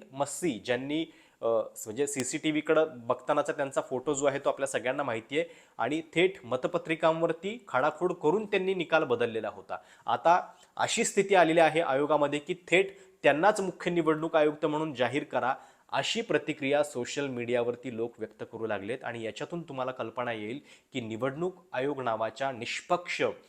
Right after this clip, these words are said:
संस्थेचं, की ज्याला लोकशाहीमध्ये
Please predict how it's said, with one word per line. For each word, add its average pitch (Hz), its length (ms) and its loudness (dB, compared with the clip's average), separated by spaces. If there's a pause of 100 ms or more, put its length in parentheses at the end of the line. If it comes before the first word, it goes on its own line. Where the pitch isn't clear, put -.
(320)
संस्थेचं, 120 720 -6 (120)
की 131 60 -8
ज्याला 127 400 0 (260)
लोकशाहीमध्ये 127 920 -4